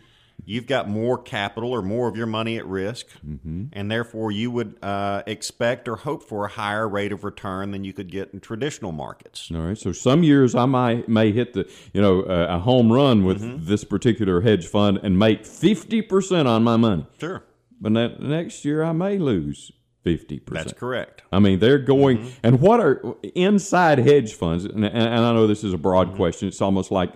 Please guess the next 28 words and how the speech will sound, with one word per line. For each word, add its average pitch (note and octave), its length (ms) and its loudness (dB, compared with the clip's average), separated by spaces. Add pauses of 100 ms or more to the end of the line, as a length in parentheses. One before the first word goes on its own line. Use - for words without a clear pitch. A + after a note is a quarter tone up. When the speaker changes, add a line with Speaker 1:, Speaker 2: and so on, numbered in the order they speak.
(240)
Speaker 2:
me A#2 240 2
asking G2+ 460 0
you, F#2+ 240 0 (120)
inside A2 540 4
a F2 40 2
mutual G2 400 2
fund, F2+ 360 -2
what G2+ 240 0
do F2 60 -6
they D#2 180 -2
have? E2+ 320 -4
'Cause, E2 200 -6
Speaker 1:
Mm-hmm. C#3+ 160 -12 (140)
Speaker 2:
uh, - 260 -8 (100)
all A2 220 6
of G2 80 4
'em F2+ 60 2
are, E2+ 140 0 (120)
a F2+ 140 2
lot G#2 220 4
of F#2 60 2
'em F2+ 60 0
are E2 80 0
different. D#2 400 -2
They're D#2+ 100 -4
based E2+ 380 -2
on E2+ 260 0
Speaker 1:
Yeah. - 320 -16